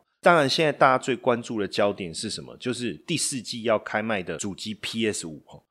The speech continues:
那原先对供应链下单只有五百到六百万台，但是现在根据新闻资料，哦，还有这个研究资料的一个追踪，哦，Sony 现在是积极的追加订单，预计下半年P S五的订单量可能会增加到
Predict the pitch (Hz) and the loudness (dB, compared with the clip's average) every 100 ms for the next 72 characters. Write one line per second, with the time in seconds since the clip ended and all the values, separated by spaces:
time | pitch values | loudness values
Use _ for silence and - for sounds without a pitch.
0 | _ 165 175 139 131 - 147 151 139 127 | _ 2 4 4 2 0 -2 -2 0 0
1 | 127 127 113 - 120 98 101 98 104 80 | 0 -2 -4 0 0 0 -4 -4 -6 -6
2 | 90 113 123 85 - 104 95 123 95 73 | -6 -2 2 2 2 0 0 -2 -2 -4
3 | 85 82 73 - - _ _ - 156 156 | -6 -8 -10 -18 -20 _ _ 2 2 2
4 | 143 - 196 165 110 - 117 - 127 120 | 0 2 2 0 0 2 2 2 -2 -2
5 | 120 - 135 127 101 95 107 113 101 82 | -4 -4 -4 -2 -4 -6 -6 -2 -2 -4
6 | 71 - 104 110 82 71 104 95 95 101 | -8 -6 -2 -2 -4 -8 -8 -6 -6 -4
7 | 110 107 110 98 82 85 90 92 76 127 | -6 -4 0 0 -2 -10 -8 -8 -4 0
8 | 120 117 104 101 78 _ - - 185 180 | 0 0 -2 -2 -10 _ -4 4 6 6
9 | 127 - 139 113 117 - 131 - 92 92 | 0 2 0 0 -6 -6 -6 -8 -6 -6
10 | 92 110 104 104 98 117 90 82 85 - | -4 -6 -2 -2 -2 -6 -8 -8 -10 -6
11 | 170 120 - 113 - - 147 139 113 92 | -6 -4 -4 -4 -2 6 6 6 2 2
12 | 87 - 127 117 - 85 82 - 117 101 | -8 -6 -2 -2 -4 -8 -10 -6 -6 -4
13 | 98 107 90 - 104 90 90 101 131 123 | -4 -2 -6 -6 -6 -6 -6 -2 -4 -2
14 | 120 110 110 107 104 113 | -4 -4 -2 -4 0 0